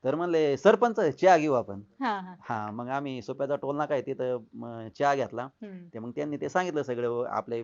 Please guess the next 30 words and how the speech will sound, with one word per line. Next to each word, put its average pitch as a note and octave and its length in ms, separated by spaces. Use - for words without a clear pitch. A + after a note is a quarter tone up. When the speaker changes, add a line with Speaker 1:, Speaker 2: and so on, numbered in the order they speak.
Speaker 1:
वेब B2+ 200
सिरीज A2+ 300
पाहतो A2+ 500
वगैरे A2 220
Speaker 2:
हम्म, A2 180
Speaker 1:
सगळं, G#2+ 180
Speaker 2:
हम्म, G#2+ 100
Speaker 1:
तुमचं A2+ 220
Speaker 2:
हम्म. A2+ 120
Speaker 1:
कॅरेक्टर A2 300
आवडतं A2+ 340
सगळं, G#2 260
छान G#2+ 160
मस्तपैकी. A2 640
Speaker 2:
हा. E3 220
Speaker 1:
तर B2 100
म्हणजे D#3+ 180
असं, D#3+ 240
अं, A#2 200
म, A#2+ 140
चालू E3+ 260
चालू G3+ 200
मध्ये G3+ 200
पण G3+ 200
भरपूर F#3+ 280
लोक D3 160
Speaker 2:
भेटतात. C#3 180
Speaker 1:
ओळखतात, C3 240
भेटतात. B2 400
Speaker 2:
हो. E3 180